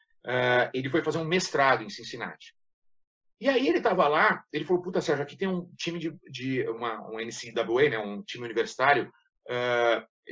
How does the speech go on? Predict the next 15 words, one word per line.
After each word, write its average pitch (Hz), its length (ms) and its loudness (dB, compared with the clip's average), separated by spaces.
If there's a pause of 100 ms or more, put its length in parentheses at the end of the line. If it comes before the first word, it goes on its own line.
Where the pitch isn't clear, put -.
de - 100 -14
basquete 131 500 0 (120)
masculino, 127 760 -4 (360)
puta, 175 240 -2
muito 143 480 -4
gabaritado. 117 760 2 (1120)
Tu - 80 0
não 196 120 2
quer 233 180 8
vir 254 140 -4
pra 151 160 0
cá 165 180 2
fazer 143 220 -2
um 135 60 -2
estágio?" 147 540 2